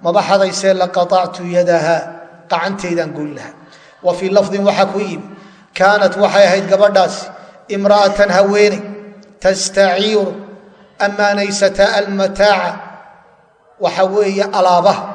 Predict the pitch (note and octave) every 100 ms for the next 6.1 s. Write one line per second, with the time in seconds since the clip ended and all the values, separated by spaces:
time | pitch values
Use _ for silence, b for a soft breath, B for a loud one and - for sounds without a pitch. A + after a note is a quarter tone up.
0 | - - - - _ _ _ _ _ _
1 | _ _ _ _ _ _ F#3 F3+ G3+ F3+
2 | F3+ G3 F#3+ G3 F3+ F#3+ G3 - F3 G3+
3 | F3+ F3+ - - F3 G3 F#3+ F#3+ F3+ G#3
4 | F#3+ G3 - F3+ E3 D#3+ - - B B
5 | B - F#3 G3+ G3+ G3+ G3 - G#3 G#3